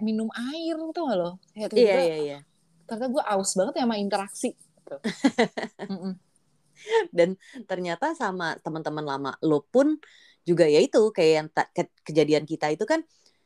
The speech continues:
Speaker 2: oh, lo mau melihat sisi baru dari teman-teman lo. Lo memandang dan lo menganggap atau, em, your friendship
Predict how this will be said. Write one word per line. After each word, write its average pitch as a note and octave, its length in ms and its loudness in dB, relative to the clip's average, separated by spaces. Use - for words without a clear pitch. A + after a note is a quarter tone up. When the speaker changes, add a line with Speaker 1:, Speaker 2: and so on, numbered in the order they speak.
Speaker 2:
oh, C#4+ 120 6
lo D#4 160 4
mau B3+ 120 -2
melihat F#3+ 480 -4
sisi F#3+ 640 -6
baru E3+ 320 2
dari E3 240 0
teman-teman D3 440 -8
lo. C#3 280 -2
Lo B3 440 4
memandang F3+ 640 0
dan E3 160 0
lo G3+ 120 -4
menganggap F3 560 -2
atau, F#3+ 480 -2
em, E3 800 -2
your G#3 240 4
friendship G#3+ 560 -4